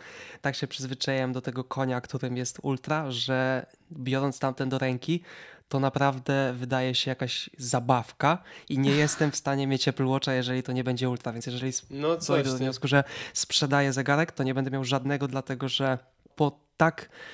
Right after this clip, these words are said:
Speaker 1: e, ja też nigdy nie miałem stalowego Apple Watcha, zawsze chciałem, ale no były za drogie, <laughs> mimo że były tańsze niż ten,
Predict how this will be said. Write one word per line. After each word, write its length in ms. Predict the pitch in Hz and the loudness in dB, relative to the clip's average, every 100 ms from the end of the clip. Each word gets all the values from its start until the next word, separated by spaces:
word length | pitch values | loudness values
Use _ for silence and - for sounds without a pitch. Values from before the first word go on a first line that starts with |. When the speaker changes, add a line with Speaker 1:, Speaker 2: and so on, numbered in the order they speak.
| - - | -18 -6
Speaker 1:
e, 640 | 139 131 135 131 131 127 | -2 -2 -2 -2 -4 -2
ja 120 | 147 147 | 0 2
też 180 | 156 | 2
nigdy 200 | 156 139 | 0 0
nie 120 | 143 143 | 0 2
miałem 240 | 143 139 | 2 0
stalowego 480 | - 135 135 143 127 | 0 -2 0 0 0
Apple 160 | 120 | -2
Watcha, 200 | 123 123 | -4 -4
zawsze 240 | 123 117 123 | -4 -4 -4
chciałem, 380 | - 135 127 117 | 0 0 0 -2
ale 320 | 120 127 123 - - - - - | -2 -2 -4 -10 -20 -20 -16 -10
no 100 | 127 | -6
były 180 | 131 127 | -4 -2
za 120 | 131 | -2
drogie, 280 | 127 127 135 | 0 2 0
<laughs> 60 | - | -2
mimo 180 | 131 139 | -2 0
że 160 | 143 | 0
były 180 | 127 127 | 0 -4
tańsze 360 | - 123 - 127 | -4 -4 -4 -4
niż 160 | 127 | -4
ten, 240 | - 127 | 0 0